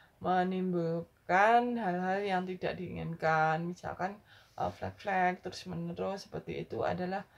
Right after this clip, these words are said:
tanda-tanda rahimnya belum bersih seperti itu, ataupun,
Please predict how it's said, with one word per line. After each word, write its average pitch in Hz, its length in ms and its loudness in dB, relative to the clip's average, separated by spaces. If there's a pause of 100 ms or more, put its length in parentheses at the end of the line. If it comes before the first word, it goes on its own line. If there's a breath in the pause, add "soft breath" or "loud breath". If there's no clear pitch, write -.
(200 loud breath)
tanda-tanda 190 640 0
rahimnya 214 640 2
belum 202 320 -6
bersih 208 560 -4
seperti 180 480 -8
itu, 196 240 -6
ataupun, - 640 -4